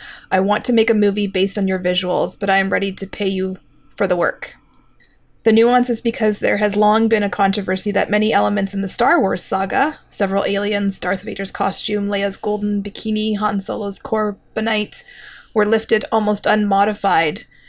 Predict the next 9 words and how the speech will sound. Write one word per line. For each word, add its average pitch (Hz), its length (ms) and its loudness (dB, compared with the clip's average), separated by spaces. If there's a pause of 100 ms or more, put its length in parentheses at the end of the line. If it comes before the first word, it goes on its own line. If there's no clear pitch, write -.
(300)
out 208 160 4
of 196 520 0 (360)
Valerian, 202 680 0 (720)
which - 180 0
is, 180 140 -2
I 147 120 2
guess, 170 280 -4 (220)
by 175 160 2
this - 600 -4